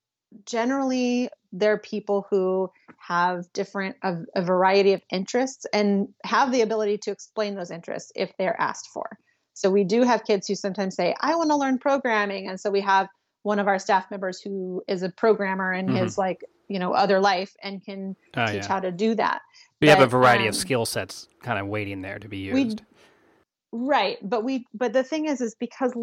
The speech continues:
Speaker 1: learning, because the whole world is, you know, you don't have to have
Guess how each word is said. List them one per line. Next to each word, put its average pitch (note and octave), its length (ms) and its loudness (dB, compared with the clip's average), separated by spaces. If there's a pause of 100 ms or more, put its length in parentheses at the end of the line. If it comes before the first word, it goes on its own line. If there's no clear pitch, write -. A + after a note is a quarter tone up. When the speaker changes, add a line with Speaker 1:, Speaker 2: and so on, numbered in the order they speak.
(120)
Speaker 1:
learning, C#4 500 2
because A3 480 -4
the A#3+ 120 -2
whole D4+ 380 0
world A3 760 4
is, F3+ 520 -6 (560)
you G3+ 120 -6
know, F#3 140 0
you G#3 140 2
don't C4 180 4
have C4+ 200 0
to A#3 120 0
have G#3 420 2